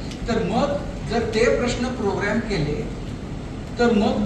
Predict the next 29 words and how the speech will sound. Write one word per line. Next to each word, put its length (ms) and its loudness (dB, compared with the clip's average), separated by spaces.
तो 40 0
अँकर 640 0
तुम्ही 480 -2
जगातल्या 420 0
कोणत्याही 680 0
कितीही 380 2
दिग्गजाला 500 2
आणून 260 4
उभं 160 2
करा, 360 0
तो 40 0
अँकर 360 0
त्याला 160 2
प्रश्न 320 -2
विचारेल 500 -2
आणि 520 -2
तुमची 240 0
बातमी 300 2
पुढे 260 0
सरकेल. 500 -2
तुम्हाला 360 6
जर 200 4
समजा 340 4
असं 220 4
वाटत 260 2
असेल 220 0
की 360 -2
ऐश्वर्या 580 2
रायनं 360 4